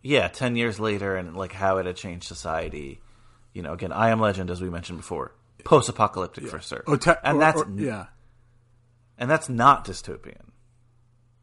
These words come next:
Speaker 2: Yeah, exactly. Yeah. No, that's, yeah, that's post-apocalyptic
Speaker 1: Yeah.
Speaker 2: for sure. Yeah.
Speaker 1: This is both, almost. But I think you're right in a sense that it's more dystopian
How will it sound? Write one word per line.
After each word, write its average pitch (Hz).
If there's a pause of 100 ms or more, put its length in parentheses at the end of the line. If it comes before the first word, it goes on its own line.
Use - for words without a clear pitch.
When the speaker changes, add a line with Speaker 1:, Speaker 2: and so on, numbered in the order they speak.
(320)
Speaker 2:
Yeah, 147
exactly. 104
Yeah. 95 (360)
No, 120
that's, 107
yeah, 104
that's 98
post-apocalyptic 98
Speaker 1:
Yeah. 90
Speaker 2:
for 69
sure. 87
Yeah. 85 (1000)
Speaker 1:
This 170
is 143
both, 98
almost. 65 (340)
But 139
I 151
think 185
you're 151
right 107
in 135
a 127
sense 143
that 92
it's 90
more 101
dystopian 87